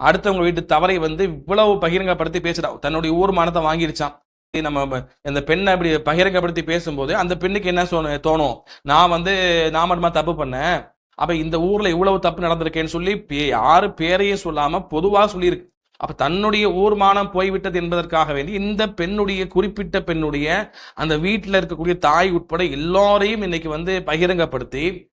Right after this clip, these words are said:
அந்த நபர் பேசிய வீடியோவை நீங்க பார்த்திருப்பீங்க. ப-, அது நம்ம சமுதாய மக்கள் அதை எடுத்து பரப்புறாங்க.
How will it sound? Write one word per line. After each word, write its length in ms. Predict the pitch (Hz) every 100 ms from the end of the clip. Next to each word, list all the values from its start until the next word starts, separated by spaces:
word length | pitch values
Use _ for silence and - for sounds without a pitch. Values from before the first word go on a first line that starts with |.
| - -
அந்த 200 | - 151
நபர் 260 | 156 170 196
பேசிய 380 | 175 196 196 170
வீடியோவை 380 | 160 156 185
நீங்க 160 | 180 156
பார்த்திருப்பீங்க. 520 | 151 156 170 156 170
ப-, 200 | 175 156
அது 200 | 143 147
நம்ம 340 | 170 165 196 214
சமுதாய 420 | 196 185 185 185
மக்கள் 280 | 165 - 208
அதை 160 | 185
எடுத்து 220 | 180 190 202
பரப்புறாங்க. 600 | 170 190 180 160 135 _